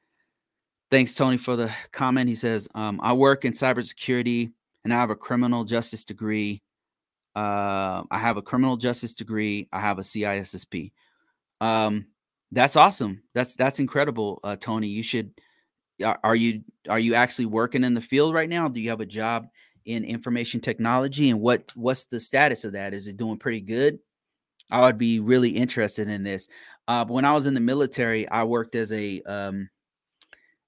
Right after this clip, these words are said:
as a security forces member where I had, um, a associate's degree in criminal justice.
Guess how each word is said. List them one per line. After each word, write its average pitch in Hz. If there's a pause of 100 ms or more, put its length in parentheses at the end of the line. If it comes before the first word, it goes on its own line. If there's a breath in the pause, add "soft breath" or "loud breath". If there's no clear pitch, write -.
as 113
a 104
security -
forces 147
member 104
where 101
I 107
had, 107
um, 95 (520 soft breath)
a 98
associate's 127
degree 110
in 101
criminal 104
justice. 98